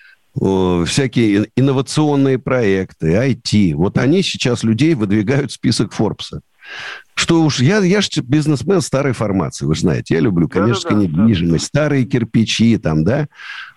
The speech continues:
Speaker 1: но
Speaker 2: Да-да.
Speaker 1: это уходит в прошлое. Вот сейчас там, э, э, Свердлов, это бывший там замминистра, открыл стартап в Лондоне, производство электромобилей. У него уже десять с лишним миллиардов долларов. Он обошел уже там наших там,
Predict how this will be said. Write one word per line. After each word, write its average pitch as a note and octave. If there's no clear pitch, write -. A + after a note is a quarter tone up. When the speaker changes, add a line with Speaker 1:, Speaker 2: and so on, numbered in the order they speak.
Speaker 1:
но D3
Speaker 2:
Да-да. E3+
Speaker 1:
это A#3+
уходит G#3+
в -
прошлое. G2+
Вот B2+
сейчас F#3+
там, A2+
э, F#2+
э, F#2+
Свердлов, D#3+
это F#2+
бывший G2
там F2
замминистра, A#2
открыл A#2
стартап B2+
в F#2
Лондоне, E2
производство C3
электромобилей. B2
У B2
него C3+
уже C#3
десять A2
с -
лишним D3+
миллиардов C#3+
долларов. E3+
Он G#2+
обошел C#3+
уже C3
там B2
наших C#3+
там, A#2+